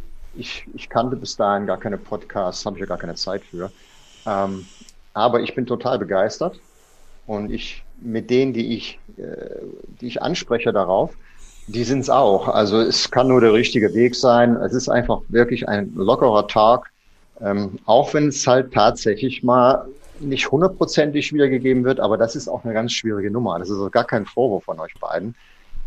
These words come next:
Ähm, ja, aber zwei Punkte muss ich ja doch dann noch mal rausheben, äh, die mir jetzt wichtig sind. Von wegen, ähm, in der ersten Sendung habt ihr euch ja beide, beide vorgestellt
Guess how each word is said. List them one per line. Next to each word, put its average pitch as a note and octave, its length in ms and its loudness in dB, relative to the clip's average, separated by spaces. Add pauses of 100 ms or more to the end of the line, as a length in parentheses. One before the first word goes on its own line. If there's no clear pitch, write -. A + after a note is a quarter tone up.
(400)
Ähm, F#2+ 460 0 (760)
ja, A2 380 4
aber G#2+ 360 4
zwei A#2 280 0
Punkte D3 380 2
muss C3 240 2
ich A#2+ 120 -2
ja A#2 80 4
doch A#2+ 240 2
dann A2+ 180 2
noch A2+ 120 -2
mal G#2 180 2
rausheben, B2 1300 2 (480)
äh, A#2 180 -4 (240)
die A#2 100 -2
mir C#3+ 240 2
jetzt G#2+ 260 -4
wichtig - 360 -10
sind. F3 260 -6 (800)
Von A2+ 260 -8
wegen, A#2 440 -2 (100)
ähm, A2 520 -6 (600)
in A#2+ 80 -6
der A2+ 100 0
ersten C3 300 2
Sendung B2 340 0
habt B2+ 160 -2
ihr A2+ 60 2
euch G#2+ 140 -2
ja A2 60 0
beide, G#2+ 520 0
beide G2+ 200 0
vorgestellt A#2+ 800 0